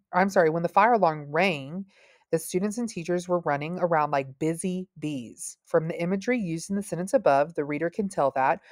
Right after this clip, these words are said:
What does busy bees mean? Busy bees. Remember, think about a beehive. Bees are busy and buzzing around like crazy, okay? And you already know what a fire alarm sounds like.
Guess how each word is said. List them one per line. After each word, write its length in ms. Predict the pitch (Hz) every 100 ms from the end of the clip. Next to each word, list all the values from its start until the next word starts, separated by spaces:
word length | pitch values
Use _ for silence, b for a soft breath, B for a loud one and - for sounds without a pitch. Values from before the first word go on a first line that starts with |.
| B B
What 120 | 339
does 140 | 427 208
busy 320 | 165 147 147
bees 360 | 139 135 131
mean? 340 | 135 131 156 220 _ _ _ _ _ _ _ _ _ _ _ _ _ _ -
Busy 360 | 190 202 220 262
bees. 500 | 185 165 143 143 -
Remember, 400 | 180 196 196 -
think 260 | 202 208
about 220 | 214 202
a 20 | 175
beehive. 720 | 175 185 202 147 120 117 -
Bees 300 | - 226 247 220
are 40 |
busy 460 | 156 226 226 226 226
and 160 | 170
buzzing 340 | 196 202 220 214
around 300 | 202 196 196
like 200 | 170 156
crazy, 680 | - 202 208 170 143 180 190 _ _ _ _
okay? 340 | 170 151 170 208 b b b
And 140 | - 185
you 160 | 208
already 200 | 254 240
know 220 | 226 214 247
what 100 | 202
a 60 |
fire 300 | 180 170 202
alarm 320 | 202 151 143
sounds 360 | 139 139 131 131
like. 520 | 131 127 165 - -